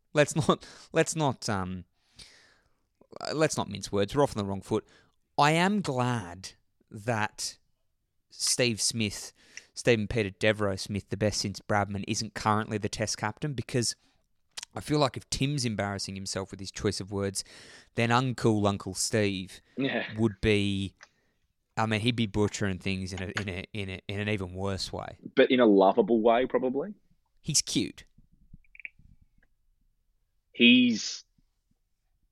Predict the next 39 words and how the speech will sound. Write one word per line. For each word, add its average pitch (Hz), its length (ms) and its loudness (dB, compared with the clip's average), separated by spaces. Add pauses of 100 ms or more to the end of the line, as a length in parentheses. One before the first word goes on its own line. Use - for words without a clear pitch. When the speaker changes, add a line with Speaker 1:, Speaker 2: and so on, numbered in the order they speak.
(920)
Speaker 2:
I 135 120 6
feel 143 180 8
like 107 140 4
he 104 100 -4
just 90 160 -8
wouldn't 87 240 -8
be 85 100 -2
retorting, 82 540 -6
Steve - 260 -8
Smith. - 240 -16 (1500)
Speaker 1:
Well, 147 180 6
he's 139 140 4
so 123 580 4
on 98 160 -4
the 85 80 -10
spectrum, 85 500 -8
isn't 87 180 -12
he? 80 180 -14
I 101 40 -6
mean, 107 140 -2
he'd 110 140 -4
probably 120 240 0
be 95 160 -6
in 92 80 -6
the 90 80 -10
nets. - 560 -8
There's 113 160 0
no 120 160 4
Speaker 2:
Yeah. - 120 2
Speaker 1:
time. 117 380 2 (520)
There's 151 180 6
no 165 120 4
time 139 500 0
for 117 140 -6
retorting 92 600 -4
when 95 280 -6 (360)
you're 110 140 -4
never 110 280 0
within 98 540 -4